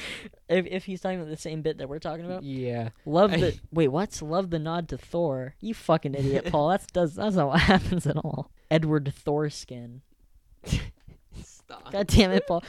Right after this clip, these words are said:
Speaker 1: Also, Paul, I know that you were writing this last night at a Subway.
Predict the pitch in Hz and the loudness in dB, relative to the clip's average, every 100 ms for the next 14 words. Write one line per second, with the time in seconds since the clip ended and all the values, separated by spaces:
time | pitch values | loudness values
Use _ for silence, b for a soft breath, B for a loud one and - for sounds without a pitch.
0 | B B - 247 269 254 - 214 196 202 | B B 0 4 6 6 8 8 8 6
1 | 214 311 302 247 226 190 202 208 175 170 | 6 4 4 4 6 6 6 4 2 0
2 | 170 165 170 165 165 156 151 143 - 151 | 4 2 2 -2 -4 -2 0 0 0 0
3 | 143 139 120 117 | 0 -4 -4 -6